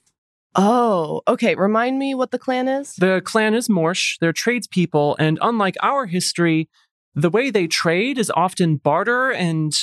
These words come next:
Speaker 2: recycling the scraps of usable things that are often forgotten.
Speaker 1: Right. So, I mean, the, their political position would be unassailable because everyone needs the traders.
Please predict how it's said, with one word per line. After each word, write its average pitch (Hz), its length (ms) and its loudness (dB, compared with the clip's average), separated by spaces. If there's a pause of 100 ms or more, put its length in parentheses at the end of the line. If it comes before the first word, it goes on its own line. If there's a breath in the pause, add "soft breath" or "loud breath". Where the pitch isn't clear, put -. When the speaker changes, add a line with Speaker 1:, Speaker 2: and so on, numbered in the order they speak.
(200)
Speaker 2:
recycling 226 760 0
the 170 60 0
scraps - 720 -2
of 156 140 -2
usable 180 460 0
things 165 540 0
that 156 120 2
are 147 140 0
often 156 340 0
forgotten. 127 600 -4 (220)
Speaker 1:
Right. 220 500 2
So, 226 360 2
I 220 140 0
mean, 220 420 2
the, 220 220 0 (120)
their 233 140 2
political 254 400 0
position 202 420 -2
would 185 120 0
be 185 120 2
unassailable 175 680 0
because 170 520 0
everyone 180 800 2
needs 175 440 0
the 143 120 0
traders. 196 680 -2